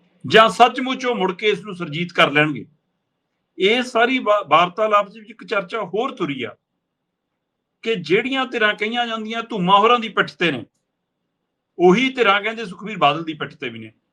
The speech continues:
ਮੇਰਾ ਇਸ਼ਾਰਾ ਸਿੱਧਾ ਤੁਸੀਂ ਸਮਝ ਰਹੇ ਹੋ ਕਿ ਮੈਂ ਜ਼ਿਕਰ ਕਰ ਰਿਹਾ ਬੀਜੇਪੀ ਦਾ। ਕਹਿੰਦੇ ਜੀ ਕਿ ਪਟਨਾ ਸਾਹਿਬ ਵਾਲਾ ਫੈਸਲਾ ਵੀ ਉੱਧਰੋਂ ਆਉਂਦਾ ਹੈ, ਹੈ ਨਾ, ਆਹ ਬਾਬਾ ਧੁੰਮਾ ਦਾ ਰੋਸਾ ਵੀ ਉੱਧਰੋਂ ਆਉਂਦਾ ਹੈ, ਫਿਰ ਸੁਖਬੀਰ ਬਾਦਲ ਦੀ ਚੁੱਪ ਕਿੱਧਰੋਂ ਆਉਂਦੀ ਹੈ?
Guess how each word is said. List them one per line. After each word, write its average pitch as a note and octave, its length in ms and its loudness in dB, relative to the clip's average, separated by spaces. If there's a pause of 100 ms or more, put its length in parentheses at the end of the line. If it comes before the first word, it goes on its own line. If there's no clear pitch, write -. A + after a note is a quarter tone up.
(100)
ਮੇਰਾ G3 180 6
ਇਸ਼ਾਰਾ F#3 320 -4
ਸਿੱਧਾ F#3+ 260 -8
ਤੁਸੀਂ F3+ 220 -10
ਸਮਝ G3 240 -10
ਰਹੇ F#3+ 100 -4
ਹੋ F#3 80 -8
ਕਿ F#3 80 -10
ਮੈਂ E3 200 -6 (440)
ਜ਼ਿਕਰ D#3 220 -2
ਕਰ D3+ 180 -2
ਰਿਹਾ D3+ 140 -4
ਬੀਜੇਪੀ C#3+ 460 -6
ਦਾ। A2+ 220 -12 (380)
ਕਹਿੰਦੇ G#3+ 260 0
ਜੀ G#3 100 -8
ਕਿ G#3 120 0
ਪਟਨਾ F3 360 0
ਸਾਹਿਬ G3+ 220 2
ਵਾਲਾ G3+ 160 6
ਫੈਸਲਾ F3+ 400 -4
ਵੀ F3+ 120 -6
ਉੱਧਰੋਂ F#3+ 300 -6
ਆਉਂਦਾ E3+ 340 -2
ਹੈ, E3 140 -12 (360)
ਹੈ F#3 60 -4
ਨਾ, G3 80 -2
ਆਹ F3 280 0
ਬਾਬਾ E3+ 260 -2
ਧੁੰਮਾ F3 300 -8
ਦਾ D#3 100 -4
ਰੋਸਾ D3+ 320 -2
ਵੀ F#3+ 140 -4
ਉੱਧਰੋਂ G3 300 -4
ਆਉਂਦਾ F3 220 0
ਹੈ, D#3+ 60 0 (560)
ਫਿਰ G3 80 -8
ਸੁਖਬੀਰ F3+ 340 -8
ਬਾਦਲ G3+ 180 2
ਦੀ G3 140 -2
ਚੁੱਪ A3+ 200 -4
ਕਿੱਧਰੋਂ G#3+ 300 2
ਆਉਂਦੀ C3 260 0
ਹੈ? - 60 -18